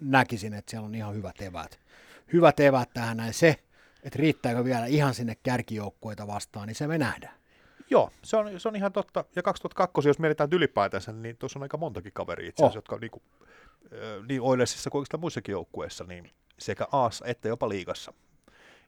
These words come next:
Speaker 2: Niin, niin se on aika hienoa katsoa kyllä nuorten poikien esimarssia niin sanotusti.
Speaker 1: Joo, et se jos taas kun lähdetään miettimään, me koko ajan toitotetaan nyt sitä nuoruutta, mutta sitä omalla tavalla sitä ei voi sivuttaa nyt tässä kohtaa.
Speaker 2: Mhm.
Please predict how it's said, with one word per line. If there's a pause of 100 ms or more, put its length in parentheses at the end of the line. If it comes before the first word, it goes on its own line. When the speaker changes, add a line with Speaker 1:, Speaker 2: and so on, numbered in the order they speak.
Speaker 2:
Niin,
niin (160)
se
on
aika
hienoa
katsoa
kyllä
nuorten
poikien
esimarssia
niin
sanotusti. (260)
Speaker 1:
Joo,
et
se
jos
taas
kun
lähdetään
miettimään, (580)
me
koko
ajan
toitotetaan
nyt
sitä
nuoruutta,
mutta
sitä
omalla
tavalla
sitä
ei
voi
sivuttaa
nyt
tässä
kohtaa.
Speaker 2:
Mhm.